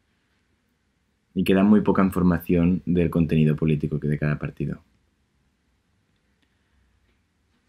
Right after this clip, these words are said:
Lo primero que tuve que hacer para desarrollar, para empezar a desarrollar este nuevo sistema fue encontrar una manera de denominar a los partidos, ya que el naming es evidentemente una parte importante de la marca de los partidos,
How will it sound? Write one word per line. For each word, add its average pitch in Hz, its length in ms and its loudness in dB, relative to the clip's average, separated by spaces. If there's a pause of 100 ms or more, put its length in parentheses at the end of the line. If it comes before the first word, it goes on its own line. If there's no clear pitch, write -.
(880)
Lo 113 120 4
primero 113 300 6
que 117 60 2
tuve 107 180 4
que 104 60 2
hacer 113 200 0
para 98 200 2
desarrollar, 92 960 2
para 87 340 2
empezar 90 320 0
a - 20 4
desarrollar 98 380 0
este 90 180 -4
nuevo 92 180 2
sistema 117 520 -2 (180)
fue 120 120 2
encontrar 113 320 4
una 113 120 6
manera 104 320 2
de 95 320 2
denominar 87 680 2
a 87 60 -4
los 87 160 -4
partidos, 78 480 -2
ya 78 100 -2
que 78 80 -6
el 78 100 4
naming 95 360 2
es 82 100 -2
evidentemente 85 560 0
una 82 160 -4
parte 80 220 -4
importante 85 420 -2
de 82 80 0
la 78 80 0
marca 78 220 -2
de 78 40 0
los 76 120 -4
partidos, 73 480 -6